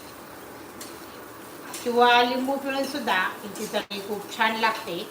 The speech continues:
आणि आता आपण अशी पाच एक मिनटं छान अशी परतून दिली आणि बघू शकता तुम्ही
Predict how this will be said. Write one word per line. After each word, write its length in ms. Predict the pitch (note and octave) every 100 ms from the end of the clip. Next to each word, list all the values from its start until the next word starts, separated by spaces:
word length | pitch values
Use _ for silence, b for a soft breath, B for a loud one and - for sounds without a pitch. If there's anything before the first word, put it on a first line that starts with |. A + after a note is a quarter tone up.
| - - - - - - - - - -
आणि 240 | F3+ G#3 G#3+
आता 180 | G#3+ A#3
आपण 240 | A#3+ C4
अशी 200 | C4+ C#4 C4+ -
पाच 220 | C4 C4
एक 120 | D4 C#4+
मिनटं 300 | C#4+ C#4+ C#4+
छान 180 | C#4
अशी 160 | C4+ C4+ A3+
परतून 360 | B3 B3 C#4 C4
दिली 260 | C4 B3+ G#3+
आणि 220 | G3+ A3+
बघू 220 | A3+ A#3
शकता 280 | C#4 D4 C#4+ D4
तुम्ही 180 | C4